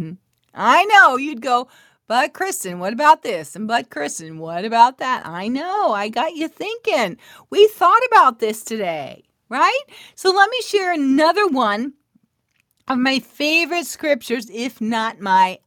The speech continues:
utmost double, um, gold star scriptures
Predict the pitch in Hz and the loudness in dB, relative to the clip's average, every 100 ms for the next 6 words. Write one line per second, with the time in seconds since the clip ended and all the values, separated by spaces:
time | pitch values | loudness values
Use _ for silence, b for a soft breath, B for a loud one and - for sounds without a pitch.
0 | - 240 233 - 214 202 196 190 - - | 4 6 6 0 -4 -2 -2 -2 -10 -16
1 | - _ _ _ _ _ 170 214 220 233 | -20 _ _ _ _ _ -2 4 4 6
2 | 262 254 254 254 247 240 208 202 190 190 | 8 8 8 0 -4 -6 -6 -8 -10 -12
3 | 185 190 202 202 202 - 202 170 139 - | -12 -10 -6 -6 -6 -6 -4 -4 -8 -18
4 | _ - - 196 - 165 160 | _ -16 -10 -10 -10 -18 -18